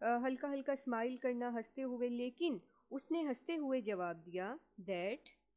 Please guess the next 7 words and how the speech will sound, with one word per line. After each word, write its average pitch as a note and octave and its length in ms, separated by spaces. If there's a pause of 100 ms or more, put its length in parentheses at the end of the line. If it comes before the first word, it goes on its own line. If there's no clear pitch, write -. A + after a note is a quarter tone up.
(560)
के B3+ 300 (760)
maybe E4 480
it D4+ 100 (120)
could C#4+ 220
not, C4 240 (760)
कि C#4+ 120
शायद C4+ 420